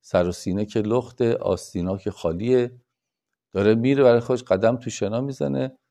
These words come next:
رفته وایسه میگه: "ببین درسته حالا اینجوری اومده، ولی قرآن داره میخونه." گوشی دستشه، داره قرآن میخونه.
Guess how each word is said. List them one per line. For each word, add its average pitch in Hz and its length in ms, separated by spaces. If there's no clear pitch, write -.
رفته 101 280
وایسه 120 300
میگه: 113 200
"ببین 123 460
درسته 160 440
حالا 151 220
اینجوری 113 360
اومده، 98 240
ولی 113 180
قرآن 113 440
داره 80 200
میخونه." 73 520
گوشی 85 300
دستشه، 117 460
داره 107 160
قرآن 90 400
میخونه. - 260